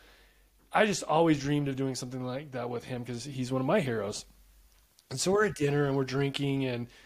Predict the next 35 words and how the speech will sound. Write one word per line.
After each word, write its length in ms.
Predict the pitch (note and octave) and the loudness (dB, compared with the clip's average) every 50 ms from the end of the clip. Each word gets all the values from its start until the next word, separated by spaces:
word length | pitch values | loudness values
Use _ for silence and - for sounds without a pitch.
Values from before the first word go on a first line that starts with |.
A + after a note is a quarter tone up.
| - - - - | -20 -14 -8 -8
it's 140 | E3 D#3+ - | -6 0 2
getting 220 | F#3+ F3+ E3+ D#3 D3 | 4 4 6 4 4
later 300 | C#3+ C#3+ C#3+ C#3 C#3+ C#3 | 4 4 4 2 2 0
and 100 | C3 B2+ | 0 -2
later 280 | C3 C3+ C3 C3 C3+ | -2 0 0 0 0
and 80 | C3+ C3+ | -2 -2
I've 120 | C3+ C3+ | -2 -2
gotta 140 | C#3 C#3 C#3 | -2 -2 -2
get 140 | C3 C3+ B2+ | -2 -4 -6
home, 200 | A#2 B2+ B2+ B2+ B2 | -6 -6 -6 -6 -6
put 140 | C3+ C3 | -8 -10
the 60 | - A#2+ | -10 -8
kids 260 | - C3 B2 A#2+ - | -6 -6 -6 -6 -6
to 60 | - | -6
bed. 260 | A#2+ B2 A#2+ A#2 A#2 A#2+ | -2 0 0 2 2 0
And, 220 | A#2 A2+ A#2+ - - - - - - - - - - - | -2 -4 -4 -8 -12 -20 -20 -20 -20 -20 -20 -20 -12 -6
and 140 | - C3 B2 | -4 -2 0
I'm 60 | C3 | 0
just 160 | C3+ C3 - - | 0 0 0 -2
thinking, 240 | D3 B2 - C#3 | -2 -2 -2 -2
I, 160 | C3 B2+ C3+ - - - E3+ - - - | -2 -2 -4 -6 -6 -10 -10 -10 -10 -6
I 60 | C#3+ | -2
have 160 | C#3+ C#3+ C#3 | 0 0 0
this 140 | C3+ B2+ - | 0 -2 -2
realization, 760 | C#3 C#3+ C#3+ C#3+ C#3+ C#3 C3 B2 - - F3 - E3 D#3+ D3 | 0 2 2 4 4 4 2 0 0 2 2 2 2 2 0
<laughs> 20 | |
James, 320 | C3+ C#3 C#3 C#3+ D3 C3+ C3 | 0 0 0 -2 -2 -4 -6
that 120 | C3+ C#3 | -6 -8
it's 200 | B2+ B2 - - | -8 -6 -6 -6
not 200 | C#3 B2 A#2 A#2 | -6 -6 -6 -8
gonna 140 | - A2+ A2 | -10 -10 -10
happen. 480 | G#2+ G#2+ G#2+ G#2+ G#2 - A#2 A2 A2 - - - - - - - - - - - | -8 -8 -8 -8 -8 -8 -8 -10 -10 -12 -18 -20 -20 -20 -20 -20 -20 -16 -8 -4
I'm 80 | C3+ | -2
just 160 | C3 B2+ B2 | -2 0 0
like, 340 | B2 A#2+ A2+ A2+ A2+ - - | 2 0 0 0 -2 -8 -18